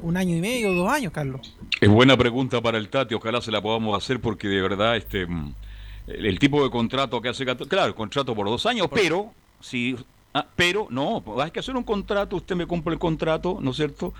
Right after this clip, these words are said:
Speaker 2: por dos años, y ahí recién conversamos, así que es de esperar, pero da la sensación, lo decía muy bien Vero, tú ayer, no sé, Leo,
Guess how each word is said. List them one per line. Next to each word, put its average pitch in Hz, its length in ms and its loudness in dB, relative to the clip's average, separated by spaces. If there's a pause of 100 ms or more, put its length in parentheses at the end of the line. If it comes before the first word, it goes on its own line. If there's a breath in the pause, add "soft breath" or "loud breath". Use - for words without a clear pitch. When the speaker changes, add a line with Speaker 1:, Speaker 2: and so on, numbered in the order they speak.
Speaker 2:
por 135 160 2
dos 147 180 2
años, 160 420 -6 (380 soft breath)
y 107 140 0
ahí 139 140 4
recién 143 280 -2
conversamos, 110 600 -4
así 135 160 -4
que 123 220 0
es 160 80 0
de 185 80 0
esperar, 170 340 0
pero 160 240 2
da 151 100 0
la 202 120 0
sensación, 196 440 -4
lo 165 60 0
decía 156 220 -2
muy 160 160 -4
bien 156 160 -2
Vero, 147 260 0
tú 120 180 -4
ayer, 113 220 -2
no 101 140 0
sé, 98 200 -2 (460 soft breath)
Leo, 104 220 -2